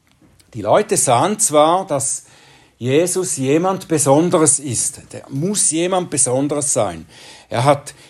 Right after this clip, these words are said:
in großer Weisheit gelehrt, er hat Wunder getan,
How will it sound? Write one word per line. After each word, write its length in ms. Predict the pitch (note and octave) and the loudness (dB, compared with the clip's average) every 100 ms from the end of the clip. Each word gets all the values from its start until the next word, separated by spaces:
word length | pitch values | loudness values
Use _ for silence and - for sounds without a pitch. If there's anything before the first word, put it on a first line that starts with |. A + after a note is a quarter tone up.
| - | -4
in 180 | C3 | -2
großer 560 | B2+ A#2+ C3 F3 - D3 | 0 4 6 6 2 0
Weisheit 600 | G#2+ A#2+ D#3+ C#3 C#3 C3 | 0 0 0 -2 -4 -4
gelehrt, 680 | B2 G2 G#2+ D#3 G#3 - - _ - - - | -8 -6 -6 -4 -4 -8 -20 _ -20 -20 -4
er 100 | C#3+ | -2
hat 220 | E3+ A#2+ | 0 0
Wunder 380 | D3+ A3 A#3 A#3 | 2 4 4 4
getan, 760 | A3 A3 F#3+ F#3+ G3 G#3 G3+ | 2 2 2 4 2 -2 -6